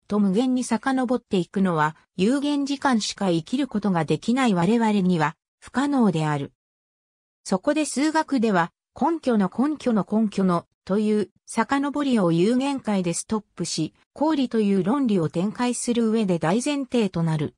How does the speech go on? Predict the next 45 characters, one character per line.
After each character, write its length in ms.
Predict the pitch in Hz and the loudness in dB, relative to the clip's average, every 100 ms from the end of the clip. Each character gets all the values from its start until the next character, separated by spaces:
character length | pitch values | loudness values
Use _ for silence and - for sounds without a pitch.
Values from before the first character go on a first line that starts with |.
| _ _ | _ _
過 160 | - 170 | -6 -2
程 260 | 233 240 226 | 0 2 2
を 80 | |
い 120 | 226 277 | 0 -2
く 100 | - | -12
つ 140 | - | -10
か 180 | - 160 | -4 -4
置 260 | - 175 | -2 -6
く。 40 | - _ _ _ _ - | -6 _ _ _ _ -14
数 320 | - 247 277 | -6 -4 -2
学 240 | 269 277 | -2 0
で 100 | 269 | 0
は 120 | 247 | 0
こ 140 | 190 190 | 0 -2
れ 120 | 269 | 0
ら 140 | 262 208 | -2 -2
公 260 | 285 294 | 0 2
理 120 | 233 | 2
の 140 | 202 165 | 2 0
根 200 | 208 220 | 0 0
拠 180 | 202 196 | 0 0
を 80 | 160 | 0
求 260 | 156 147 185 | -2 0 0
め 140 | 214 | 2
な 160 | 165 143 | 0 -4
い。 120 | 151 _ _ _ _ | -10 _ _ _ _
公 240 | - 285 285 | -2 0 2
理 140 | 226 | 0
は 200 | 185 175 _ _ | 0 -2 _ _
学 240 | - 156 - | -4 -4 -4
者 180 | - 294 | -4 -2
の 120 | 294 | -2
集 280 | - 262 294 | -2 -2 0
団 240 | 277 269 | 0 0
の 120 | 269 | -2
規 140 | - 254 | -2 -2
約 260 | 240 - | -2 -4
と 160 | - 254 | -4 -4
し 100 | - | -2
て 140 | 254 | -4
定 260 | - 190 208 | 0 0 2
め 140 | 233 | 2
ら 140 | 226 208 | 2 2
れ 120 | 190 | 0
る。 180 | 143 | -2